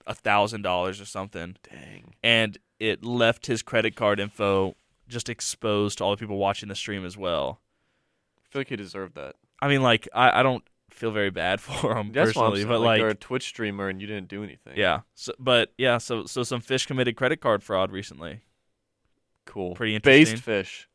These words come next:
Speaker 1: Pretty interesting.
Speaker 2: See, the fish was being exploited.
Speaker 1: Yeah. That's
Speaker 2: So,
Speaker 1: true.
Speaker 2: I don't,
Speaker 1: He
Speaker 2: I don't feel bad for the guy.
Speaker 1: <laughs> Okay.
Speaker 2: The
Speaker 1: So
Speaker 2: fish,
Speaker 1: it is
Speaker 2: fish should have done it.
Speaker 1: eight forty-eight on a Monday.
Speaker 2: It is,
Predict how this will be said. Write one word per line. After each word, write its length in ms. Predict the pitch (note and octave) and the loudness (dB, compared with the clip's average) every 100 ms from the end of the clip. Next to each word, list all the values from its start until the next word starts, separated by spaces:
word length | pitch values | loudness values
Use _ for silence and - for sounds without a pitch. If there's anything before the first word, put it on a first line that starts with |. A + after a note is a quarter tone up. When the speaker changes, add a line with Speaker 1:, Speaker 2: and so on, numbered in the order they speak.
| _ | _
Speaker 1:
Pretty 180 | - C#3+ | -2 0
interesting. 380 | A#2+ A#2+ - A2+ | -2 -6 -6 2
Speaker 2:
See, 120 | G3 | 4
the 120 | D#3+ | 2
fish 280 | - F#3+ - | 4 2 4
was 120 | F#3 | -4
being 220 | - D3 | -2 0
exploited. 840 | B2+ - - - B2+ C#3+ G#2 F#2+ F2 _ _ | -2 -6 -12 2 6 6 4 0 -8 _ _
Speaker 1:
Yeah. 240 | G#2+ F#2+ A2 _ _ - - | 0 0 -2 _ _ -14 4
That's 160 | E3+ | 6
Speaker 2:
So, 140 | G3+ - | 8 6
Speaker 1:
true. 460 | F#3 A3 B2 F#2 - _ _ _ _ _ | 6 8 6 2 -8 _ _ _ _ _
Speaker 2:
I 80 | A2 | 2
don't, 140 | B2+ | 2
Speaker 1:
He 60 | - | 4
Speaker 2:
I 40 | |
don't 120 | A#2+ B2+ | 0 2
feel 140 | A#2+ | 0
bad 220 | G#2 G#2+ | 4 2
for 100 | A#2 | 2
the 60 | G2 | -6
guy. 260 | F#2 F2+ F#2+ | -4 -6 -8
Speaker 1:
<laughs> 60 | _ - _ _ _ _ | _ -20 _ _ _ _
Okay. 380 | D3 D#3 A2+ G2+ _ | 2 4 2 2 _
Speaker 2:
The 60 | - | -12
Speaker 1:
So 120 | - B2+ | 0 4
Speaker 2:
fish, 40 | C#3 | 6
Speaker 1:
it 60 | |
is 300 | C3+ B2 A2+ | 6 2 -2
Speaker 2:
fish 140 | A#2 - | -10 -10
should 100 | A2 | -12
have 160 | G2+ | -12
done 80 | G2+ | -12
it. 60 | G2 _ _ _ _ | -14 _ _ _ _
Speaker 1:
eight 180 | C#3+ - | -6 -6
forty-eight 600 | - D3+ C3+ B2 B2 - _ _ _ _ _ _ _ | -4 0 2 4 2 -2 _ _ _ _ _ _ _
on 100 | C3 | -4
a 40 | B2 | -2
Monday. 520 | A#2 G#2+ G#2 G2+ A2 _ _ _ - | -2 0 2 0 -2 _ _ _ -16
Speaker 2:
It 140 | G2+ | -8
is, 480 | F#2+ F#2+ - - | -4 -6 -8 -20